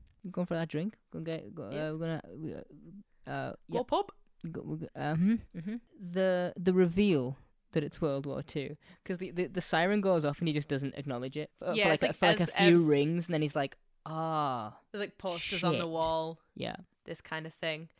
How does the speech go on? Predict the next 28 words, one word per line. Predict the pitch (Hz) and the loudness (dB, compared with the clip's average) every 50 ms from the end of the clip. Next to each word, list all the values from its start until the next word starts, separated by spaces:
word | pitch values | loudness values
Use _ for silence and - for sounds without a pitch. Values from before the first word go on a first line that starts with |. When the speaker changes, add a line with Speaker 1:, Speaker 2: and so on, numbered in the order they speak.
| _ _ _ - | _ _ _ -6
Speaker 1:
To | 226 | -4
be | 208 202 | -2 2
fair, | - 220 202 | 4 4 4
the | 170 165 | 4 2
silo, | - - 170 151 165 175 175 147 131 135 - - | 0 0 0 0 2 2 2 2 0 0 -2 -2
whatever | 147 147 151 151 147 143 | 0 0 2 2 2 0
it | 143 | 0
is, | 151 143 135 139 | 0 -2 -4 -4
the | - 135 | -4 -4
ambulance, | 135 147 147 143 135 131 127 - - - | -2 -2 -2 -2 -2 -4 -6 -8 -10 -8
I | - 131 135 | -6 -4 -2
don't | 139 143 139 | -2 -2 -2
know, | - 135 139 135 131 - | -2 -2 -4 -4 -4 -6
li-, | - 143 131 - - 101 73 - - - - | -6 -8 -8 -8 -8 -10 -12 -14 -18 -18 -10
you | - 160 160 | -4 -2 0
know, | 147 131 127 - - - - _ | 0 0 -2 -6 -12 -20 -10 _
it's | 156 - - - - - - _ _ | -8 -6 -6 -8 -8 -10 -14 _ _
crashed | - - 160 151 143 - - | -4 -2 -2 -2 -4 -6 -4
in | - 151 147 143 | -2 0 2 2
the | 143 147 | 2 2
most | 151 147 139 139 147 - - - | 0 0 -2 -4 -6 -8 -10 -8
convenient | - - 156 151 143 147 143 143 143 143 135 - - _ | -8 -6 -6 -6 -4 -4 -4 -4 -4 -4 -6 -8 -10 _
place | - - 139 131 127 131 127 - - - | -10 -8 -6 -6 -6 -6 -8 -10 -12 -12
it | 127 - - | -14 -14 -14
could | - - 135 131 | -10 -10 -10 -8
have | - 135 - - | -8 -12 -12 -10
crashed. | - - 135 143 147 - - - - - _ _ _ _ _ | -10 -10 -10 -10 -12 -12 -16 -16 -18 -20 _ _ _ _ _
Speaker 2:
Yeah. | - 185 190 180 175 175 175 175 175 175 | -8 -4 -2 -2 -2 0 -2 -2 -2 -4